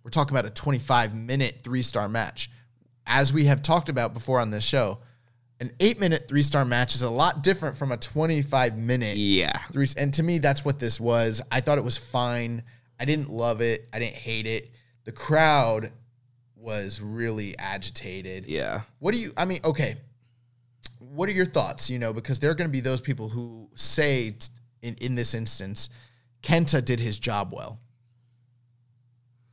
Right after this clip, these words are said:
Speaker 2: But I've seen plenty of other heels get heat and the match not be as dull as this.
Speaker 1: That's what I'm wondering. Like, what, what is your take on it? Do you think that,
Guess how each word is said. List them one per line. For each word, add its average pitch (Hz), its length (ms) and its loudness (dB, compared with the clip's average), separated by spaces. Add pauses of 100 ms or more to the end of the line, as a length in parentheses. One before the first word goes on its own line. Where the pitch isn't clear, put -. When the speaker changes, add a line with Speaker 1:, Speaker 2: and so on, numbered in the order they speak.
(720)
Speaker 2:
But 101 200 2
I've 117 320 6
seen 127 320 4
plenty 120 460 6
of 90 140 2
other 104 240 6
heels 98 500 4
get 92 280 4
heat 104 540 0
and 95 120 -2
the 92 60 0
match 95 340 2
not 90 180 0
be 95 140 2
as 85 100 -4
dull 82 300 0
as 107 80 -8
this. - 420 -4 (200)
Speaker 1:
That's 165 220 6
what 165 60 6
I'm 143 100 4
wondering. 120 260 0
Like, 107 200 -8
what, 139 160 4
what 135 180 0
is 120 120 0
your 117 100 -2
take 143 240 -2
on 95 100 -10
it? 73 100 -12
Do 110 80 -4
you 117 60 -4
think 127 260 -4
that, 110 340 -2